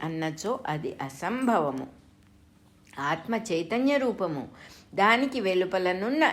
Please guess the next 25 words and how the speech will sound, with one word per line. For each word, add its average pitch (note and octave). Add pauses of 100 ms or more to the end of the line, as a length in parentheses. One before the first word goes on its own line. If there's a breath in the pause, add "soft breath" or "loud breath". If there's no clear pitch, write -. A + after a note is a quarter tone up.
(100)
ఏ G3
పదార్థమునకు G3+
కూడా G#3+
స్వరూపమే F#3+
సిద్ధింపదు, D#3 (160)
అనగా C#3+
అవి A3+
ఉండవు. G#3+ (240)
They E3
do F3
not A3+
exist. G3 (560 loud breath)
దీపపు G#3
కాంతి A#3+
గోడ F3+
మీది B3 (160)
బొమ్మల G3+
మీద A3+
పడినచో F3+ (240)
ఆ D#3
బొమ్మలు E3
ప్రకాశించుచు E3 (580 loud breath)
ఆ D3+ (100)
కాంతి G3
యందు G3+